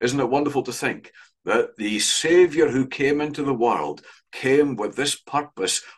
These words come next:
of releasing mankind, of freeing mankind from the tyranny of sin and evil? And he did it by crushing the head of the great arch enemy of mankind, Satan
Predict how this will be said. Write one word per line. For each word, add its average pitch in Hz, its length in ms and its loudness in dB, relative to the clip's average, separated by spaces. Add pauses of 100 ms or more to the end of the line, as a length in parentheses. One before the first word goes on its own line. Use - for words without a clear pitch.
(100)
of 117 280 2 (280)
releasing 202 760 4
mankind, 202 800 0
of 127 120 0
freeing 233 600 0
mankind 196 880 0 (160)
from 165 280 2
the 156 200 2
tyranny 220 560 2
of 151 140 4
sin 180 480 -2
and 143 180 -2
evil? 139 600 -2 (320)
And 78 120 -10
he 78 120 -8
did 117 260 -2
it 110 200 -2 (260)
by 82 240 0
crushing - 720 -4 (360)
the 80 140 -6
head 110 560 -2 (260)
of 98 260 -4
the 92 120 -8
great 135 560 -2 (200)
arch 160 520 2
enemy 185 420 4
of 160 140 2
mankind, 151 720 -2
Satan 104 560 -4